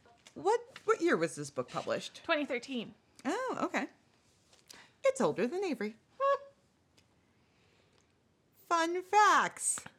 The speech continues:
Speaker 2: That was our first fun fact. <laughs> Now for more speci-,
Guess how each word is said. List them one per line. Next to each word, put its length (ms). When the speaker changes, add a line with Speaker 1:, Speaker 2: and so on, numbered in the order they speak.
Speaker 2:
That 300
was 140
our 140
first 320
fun 220
fact. 500
<laughs> 80
Now 360
for 480
more 260
speci-, 480